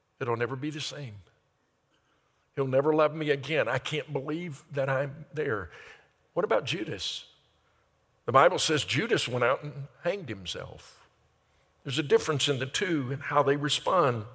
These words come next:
Repentance is always concerned about the relationship.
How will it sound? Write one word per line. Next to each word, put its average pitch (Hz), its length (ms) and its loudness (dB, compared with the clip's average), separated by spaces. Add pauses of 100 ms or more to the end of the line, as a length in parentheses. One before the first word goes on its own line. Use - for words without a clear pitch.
(1120)
Repentance 226 560 8
is 156 120 6
always 196 380 8
concerned 170 440 0
about 156 220 2
the 160 60 -6
relationship. 139 880 0